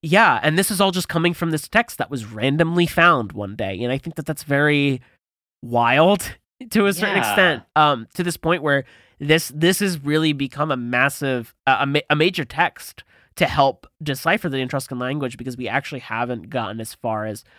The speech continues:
Speaker 1: I think linguists would like to. So there's a lot to still know about these objects, because a lot of Etruscan artifacts actually have these, these,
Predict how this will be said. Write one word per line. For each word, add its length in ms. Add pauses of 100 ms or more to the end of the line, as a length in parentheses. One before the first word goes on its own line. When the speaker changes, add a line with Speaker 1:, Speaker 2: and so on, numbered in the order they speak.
(120)
Speaker 1:
I 60
think 440
linguists 420
would 120
like 320
to. 320 (300)
So 100
there's 160
a 60
lot 460
to 600
still 680 (260)
know 460
about 420
these 520
objects, 400
because 240
a 60
lot 260
of 100
Etruscan 500
artifacts 680
actually 240
have 500
these, 320 (420)
these, 380